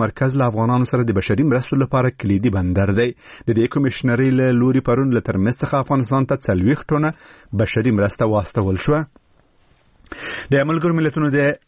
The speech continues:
کډوالو لوی کمشنري او د ماشومانو د ملاتړ ادارې یونیسف په ایران کې د افغان کډوالو د ملاتړ لپاره د جنوبي کوریا د دوه نیم میلیون ډالرو مرستې هرکلی وکړ. په تهران کې د جنوبي کوریا سفیر یون کهن د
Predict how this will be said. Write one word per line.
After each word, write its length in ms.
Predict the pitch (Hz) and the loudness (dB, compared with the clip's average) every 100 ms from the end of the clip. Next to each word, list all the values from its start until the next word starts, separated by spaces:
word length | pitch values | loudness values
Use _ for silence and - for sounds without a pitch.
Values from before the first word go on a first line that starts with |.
| 143 135 135 | -2 -2 -2
کډوالو 500 | 127 131 139 135 135 | -2 0 0 0 2
لوی 180 | 139 135 135 | 2 0 0
کمشنري 520 | 131 123 - 127 131 | 0 0 0 0 2
او 60 | 123 | 0
د 80 | 123 | 0
ماشومانو 380 | 123 127 131 127 | -2 0 0 2
د 80 | 123 | 2
ملاتړ 320 | 123 120 131 123 | 0 0 0 2
ادارې 320 | 117 117 127 120 | 2 2 2 2
یونیسف 340 | 120 117 131 | 0 -2 -4
په 100 | - 120 | 0 2
ایران 300 | 117 131 127 | 2 0 -2
کې 160 | - 139 | -2 0
د 120 | 143 120 | 0 0
افغان 280 | 107 143 131 | 0 -2 -2
کډوالو 380 | 104 98 104 101 | -2 0 0 2
د 80 | 104 | 2
ملاتړ 400 | 104 101 139 143 | 0 0 0 0
لپاره 280 | 143 139 131 | 0 -2 0
د 120 | 120 | 0
جنوبي 260 | 113 120 127 - | 0 0 0 0
کوریا 280 | 120 131 135 - - 117 | 2 2 -2 -10 -8 -2
د 280 | 113 95 | 0 0
دوه 160 | 98 113 | 0 2
نیم 160 | 143 147 | 2 2
میلیون 240 | 127 131 113 | 2 2 2
ډالرو 340 | 110 117 123 110 | 2 2 2 0
مرستې 260 | 110 - 98 | -2 -2 -2
هرکلی 300 | - 107 90 | 0 -2 0
وکړ. 420 | 95 - 139 131 _ _ - - - - | 0 0 -2 -2 _ _ -20 -20 -8 0
په 140 | 110 104 | 0 0
تهران 300 | 104 107 110 | 0 0 0
کې 100 | 113 | 0
د 120 | 113 95 | 0 0
جنوبي 300 | 110 107 104 - | 0 0 -2 0
کوریا 340 | 113 110 113 110 | 0 2 2 0
سفیر 400 | - 110 127 143 | -2 -2 0 2
یون 340 | 127 117 110 104 | 2 2 0 0
کهن 320 | 107 104 120 143 - - - | 0 0 0 -2 -8 -20 -20
د 20 | - | -4